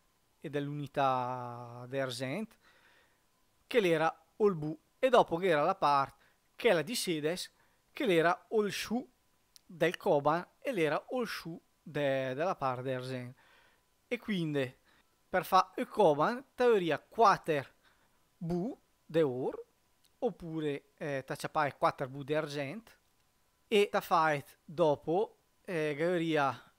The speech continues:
sedes shu de argent o de or per fa sempre o il Koban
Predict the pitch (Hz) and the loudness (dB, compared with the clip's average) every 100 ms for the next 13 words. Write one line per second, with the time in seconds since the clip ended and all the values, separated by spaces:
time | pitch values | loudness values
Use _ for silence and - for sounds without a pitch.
0 | _ - - 214 180 151 143 - - _ | _ -14 -4 0 0 -2 -6 -8 -18 _
1 | - - - 180 175 - 208 208 135 135 | -16 -14 -10 -10 -12 -8 -6 -6 -6 -10
2 | 160 - _ _ _ _ _ _ - 156 | -14 -20 _ _ _ _ _ _ -6 -6
3 | - 160 208 131 151 180 - 147 151 139 | -6 -8 -8 -8 -10 -12 -12 -12 -10 -10
4 | 135 139 - 226 - 139 127 | -10 -12 -12 -8 -4 -4 -6